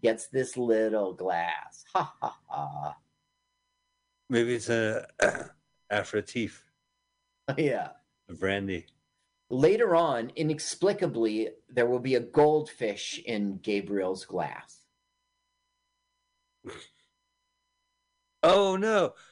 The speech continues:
Speaker 2: I didn't even realize he was in there. The mime, I
Speaker 1: Yeah.
Speaker 2: didn't know he was tied up in there.
Speaker 1: Yeah, see, he, okay, we're gonna have a mime <laughs> death now, and I'm not sure if it's funny.
Speaker 2: Yeah.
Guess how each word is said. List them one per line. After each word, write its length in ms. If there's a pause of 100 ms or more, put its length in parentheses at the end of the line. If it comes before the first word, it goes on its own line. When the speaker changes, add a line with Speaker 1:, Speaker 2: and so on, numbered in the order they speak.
(380)
Speaker 2:
I 100
didn't 160
even 120
realize 340
he 100
was 140
in 140
there. 300
The 160
mime, 500 (220)
I 60
Speaker 1:
Yeah. 120
Speaker 2:
didn't 140
know 140
he 100
was 180
tied 240
up 180
in 60
there. 340
Speaker 1:
Yeah, 340
see, 460 (460)
he, 300 (180)
okay, 300 (220)
we're 140
gonna 180
have 220
a 80
mime 540
<laughs> 60
death 440
now, 580
and 120
I'm 120
not 220
sure 340
if 180
it's 220
funny. 680 (2500)
Speaker 2:
Yeah. 320